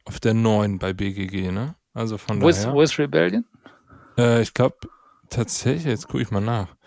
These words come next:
Speaker 1: Rebellion müsste eigentlich davor sein jetzt, oder?
Speaker 2: Ja, hätte ich jetzt auch vermutet.
Speaker 1: Nee, ein Platz hinter,
Speaker 2: Ach, was.
Speaker 1: tatsächlich. Mhm, auf der
Speaker 2: Ja,
Speaker 1: zehn.
Speaker 2: zu Recht natürlich, aber hätte ich nicht gedacht.
Speaker 1: Ja, haben aber ganz, ganz, äh,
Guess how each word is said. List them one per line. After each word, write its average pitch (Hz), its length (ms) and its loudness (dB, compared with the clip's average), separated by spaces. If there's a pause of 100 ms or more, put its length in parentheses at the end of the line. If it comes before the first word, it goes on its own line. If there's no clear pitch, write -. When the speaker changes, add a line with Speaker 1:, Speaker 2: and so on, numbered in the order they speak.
(260)
Speaker 1:
Rebellion 104 420 2
müsste 160 340 0
eigentlich 123 180 -2
davor 117 400 -2
sein 90 260 -2
jetzt, 90 220 -6
oder? 123 220 -6 (180)
Speaker 2:
Ja, 139 120 4
hätte 113 120 -2
ich 117 60 -12
jetzt 135 180 -12
auch - 180 -6
vermutet. 131 420 -8
Speaker 1:
Nee, 165 180 4
ein 151 200 2
Platz 147 240 0
hinter, 113 340 0 (160)
Speaker 2:
Ach, - 80 4
was. 113 100 0
Speaker 1:
tatsächlich. - 400 -6 (120)
Mhm, 117 320 -4
auf - 140 -8
der - 120 2
Speaker 2:
Ja, - 40 -2
Speaker 1:
zehn. - 160 -2
Speaker 2:
zu 120 60 2
Recht 147 260 0
natürlich, 127 480 -6
aber 117 140 -2
hätte 120 100 -4
ich 117 100 -12
nicht 139 140 -10
gedacht. 131 320 -10 (480)
Speaker 1:
Ja, 120 160 -2 (460)
haben 127 240 2
aber 123 180 4
ganz, 156 480 2
ganz, 110 380 0
äh, 101 500 -4